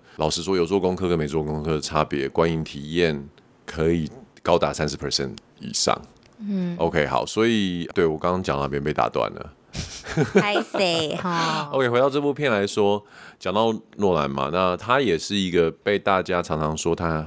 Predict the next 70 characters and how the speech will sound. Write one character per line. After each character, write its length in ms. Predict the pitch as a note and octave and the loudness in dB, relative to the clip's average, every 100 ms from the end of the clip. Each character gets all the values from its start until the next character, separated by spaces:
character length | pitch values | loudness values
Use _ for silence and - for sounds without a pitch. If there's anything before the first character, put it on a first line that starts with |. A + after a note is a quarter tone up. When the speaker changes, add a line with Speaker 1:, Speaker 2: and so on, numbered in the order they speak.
| - | -2
Speaker 1:
会 280 | G#2+ F2+ D#2+ | 0 2 0
很 280 | D#2+ C#2 C#2 | -4 -6 -4
常 340 | - C2+ C#2 | -4 -4 -2
去 320 | C#2+ - F2 | -2 -2 0
用 300 | E2+ F2 D#2+ | 4 4 4
一 80 | E2 | -2
些 380 | E2 - E2 D#2+ | -2 0 0 0
固 180 | - F2+ | 0 0
定 160 | F2 | 0
的 80 | D2+ | 0
班 240 | - D2+ D2 | 0 -2 -2
底 160 | D2 B1+ | -8 -4
的 160 | B1 | -2
一 80 | B1 | -2
个 260 | B1+ A#1+ G1+ - - - | -2 -4 -4 -10 -18 -4
导 240 | D2 C#2 | 0 0
演。 140 | C#2+ C2 | -2 -2
那 140 | G#2 | -2
这 160 | G#2 A#2 | 0 0
一 120 | G#2 | 0
次 400 | F2+ - G2 D2 - _ - | 0 0 -2 -4 -10 _ -2
的 100 | E2 | 2
男 180 | D#2 | 2
主 160 | D#2+ E2 | 2 0
角 320 | D#2 D#2 - - - | 2 2 0 -8 -16
破 180 | - G#2+ | 2 4
天 220 | F#2+ F2 | 4 0
荒 200 | E2+ E2+ | 2 2
的 80 | E2 | 2
用 220 | D#2+ F2+ | 2 2
了 100 | D#2+ | 0
一 140 | D2 D2 | -2 -2
个 260 | D#2+ D2 C#2 | 2 2 2
他 140 | E2 | -2
从 220 | D#2+ D2+ | 0 0
来 260 | C#2+ C#2 C#2 - - - | 0 -2 -4 -10 -20 -6
没 140 | D#2 | 0
有 280 | E2 D2 C2+ - - - | 2 2 -2 -8 -20 -10
把 100 | C2+ | -4
他 140 | D2+ | 0
用 180 | F2 D#2+ | 2 2
来 160 | C#2+ C2+ | -2 -2
当 160 | D2 | -2
男 100 | C#2+ | -2
主 160 | C2+ C#2 | -6 -4
角 200 | C#2 A1+ | -2 -2
的 80 | A1 | -2
人 180 | G1+ | -6
来。 220 | - - - | -6 -8 -8
Speaker 2:
但 100 | B3+ | -4
他 120 | C4 | -2
跟 100 | B3+ | 0
他 140 | A#3+ | -2
合 160 | A#3 F3 | -2 -4
作 180 | F#3+ E3+ | 0 0
很 160 | B2+ | -2
久。 180 | C3 - - | -6 -8 -6
Speaker 1:
对 140 | D2+ | 0
啊， 140 | C#2+ D2+ D#2+ | 0 0 0
啊， 80 | F2 | 0
你 120 | F2+ | 0
可 120 | E2+ E2+ | 0 -2
以 40 | |
讲 200 | D2+ D2 | 0 -2
出 120 | E2+ | 0
他 120 | D#2+ | 0
的 60 | D2 | 0
名 140 | C#2+ | -2
字 160 | C#2 D2+ | -6 -8
吗？ 220 | C2 C2 | -8 -10